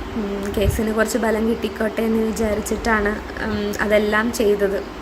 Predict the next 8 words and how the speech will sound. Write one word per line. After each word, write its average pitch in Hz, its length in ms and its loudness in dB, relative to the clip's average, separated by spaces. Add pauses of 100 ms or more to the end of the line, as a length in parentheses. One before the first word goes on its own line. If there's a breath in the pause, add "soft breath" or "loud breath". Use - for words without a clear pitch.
(720)
വേറെ 220 180 4
ഒന്നുമല്ല. 208 500 0
ഞാൻ 220 180 2
ഒരുപാട് 233 400 2
ഇന്ന് 262 220 6
റിഗ്രറ്റ് 233 460 -2
ചെയ്യുന്നുണ്ട് 214 400 4
എൻ്റെ. 180 240 -6